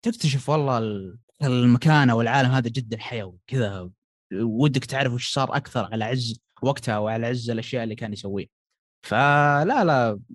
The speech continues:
آه، اللعبة والله رهيبة، بس إنه يبالها زي ما تقول، آه، روقان عشان تشوف ال-، أو تستمتع بالقصة، لأن كنت شوية أمشي تسجيلات، لأن آه، خلاص، خلاص،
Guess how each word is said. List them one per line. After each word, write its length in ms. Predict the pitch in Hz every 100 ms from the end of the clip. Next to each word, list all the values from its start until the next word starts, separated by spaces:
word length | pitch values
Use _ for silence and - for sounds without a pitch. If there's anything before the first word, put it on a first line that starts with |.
| 92
آه، 320 | 107 110 110
اللعبة 340 | 113 151 127 120
والله 380 | 117 107 101 107
رهيبة، 460 | 113 117 113 117
بس 220 | 113 110
إنه 120 | 120 117
يبالها 460 | 113 123 113 107
زي 120 | 101
ما 140 | 104 107
تقول، 440 | 113 113 101 95
آه، 560 | 90 87 92 90 71 87
روقان 420 | 120 120 120 117
عشان 260 | 104 110 107
تشوف 260 | - 107
ال-، 220 | 104 98 95 _ _ -
أو 60 | 110
تستمتع 360 | - 127 113
بالقصة، 440 | 107 110 110 113 110
لأن 540 | 113 113 117 113 110 _ _ _ _
كنت 120 | 160
شوية 380 | - - 175 160
أمشي 320 | 147 151 - -
تسجيلات، 500 | - - 131 139 127
لأن 180 | 113 117
آه، 260 | 147 151
خلاص، 480 | 117 113 131 123 -
خلاص، 220 | 113 117